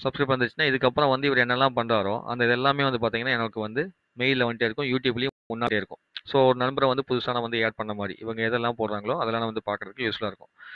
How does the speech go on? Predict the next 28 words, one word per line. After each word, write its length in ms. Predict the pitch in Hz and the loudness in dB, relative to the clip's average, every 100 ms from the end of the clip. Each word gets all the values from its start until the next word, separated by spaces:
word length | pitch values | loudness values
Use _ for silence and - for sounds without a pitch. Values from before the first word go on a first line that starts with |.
| - - | -14 -14
So, 180 | - | -6
ஒரு 100 | 123 | -4
குழந்தை 300 | 120 127 139 | 0 0 4
வந்து 320 | 131 127 156 254 _ _ _ _ _ | 2 2 -2 -4 _ _ _ _ _
விளையாடும் 340 | 123 127 123 120 | 0 2 4 4
போது 300 | 113 127 175 - | 2 2 -6 -8
நாம 260 | 117 117 | -6 -2
வந்து 200 | 113 113 | -2 0
அதை 160 | 139 113 | 0 0
வந்து 180 | 117 117 | -2 -2
லைக் 240 | 127 - | -2 -4
பண்ணணும். 200 | 101 101 - _ | -6 -8 -14 _
So, 300 | _ - 127 | _ 0 4
அதுக்கு 200 | 117 110 | 4 2
like 220 | 113 147 127 | 2 2 2
பட்டனை 220 | 127 120 | 0 0
கிளிக் 240 | 110 107 | -6 -6
பண்றதுக்கு 140 | 110 104 | -2 -2
வந்து, 320 | 101 117 190 _ _ _ _ _ _ _ _ _ - | -2 -4 -8 _ _ _ _ _ _ _ _ _ -10
இது 180 | 120 113 | -2 -2
வந்து 240 | 101 117 | -2 -6
இந்த 120 | 143 110 | -4 0
பட்டனை 220 | 113 131 | 0 0
கிளிக் 220 | 120 107 | -6 -6
பண்ணீங்க 140 | 110 104 | -4 -4
அப்படின்னா 200 | 101 123 | -2 0
like 200 | 113 113 | 0 0
button. 220 | 107 98 | -4 -4